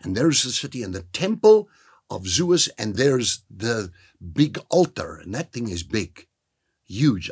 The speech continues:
I've never seen anything like that in archaeology. If you study archaeology, I haven't seen the one that actually has that size. Just a flat surface on top. What did they do there? And the Bible says that God says that's a place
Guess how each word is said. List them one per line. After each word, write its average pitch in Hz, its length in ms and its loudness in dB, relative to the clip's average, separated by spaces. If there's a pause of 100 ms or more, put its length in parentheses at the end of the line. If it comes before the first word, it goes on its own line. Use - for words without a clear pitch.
I've 131 240 -4
never 95 220 -4
seen 104 260 -2
anything 98 340 -8
like 95 260 -6
that - 240 -10
in 117 160 -8
archaeology. 123 760 -4 (280)
If - 60 -20
you 95 80 -8
study 120 280 -4
archaeology, 110 480 -8
I 92 60 -8
haven't 107 220 -4
seen 101 180 -6
the 90 80 -8
one 101 240 -6
that 87 220 -14
actually 90 280 -10
has 80 200 -10
that 98 200 -12
size. - 420 -8 (400)
Just 90 200 -12
a 98 40 -12
flat 113 280 -10
surface 101 360 -6
on 92 140 -14
top. 87 220 -16 (140)
What 175 200 -4 (160)
did 87 180 -16 (160)
they 80 260 -20 (220)
do 190 180 -2
there? - 260 -14 (440)
And 90 140 -10
the 85 100 -10
Bible 127 500 -4
says 85 440 -6 (260)
that 90 220 -8
God - 280 -8
says 92 260 -2
that's - 240 -6
a - 60 -12
place 92 440 -8